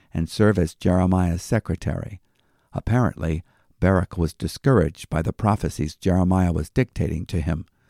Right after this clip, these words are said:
They impacted his plans for the future. God was promising the destruction of his city,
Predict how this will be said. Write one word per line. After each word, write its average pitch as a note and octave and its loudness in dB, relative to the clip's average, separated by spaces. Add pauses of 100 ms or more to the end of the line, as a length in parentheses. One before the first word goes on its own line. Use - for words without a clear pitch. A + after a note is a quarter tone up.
(340)
They F#2+ 2
impacted G2 -2
his C3 -2
plans D#2 -4
for E2+ -4
the F#2 -2
future. A#2+ -2 (600)
God A2 0
was E2+ 0
promising G2 0
the D#2+ -4
destruction F2+ -2
of F#2 0
his G2+ -2
city, A#2+ -2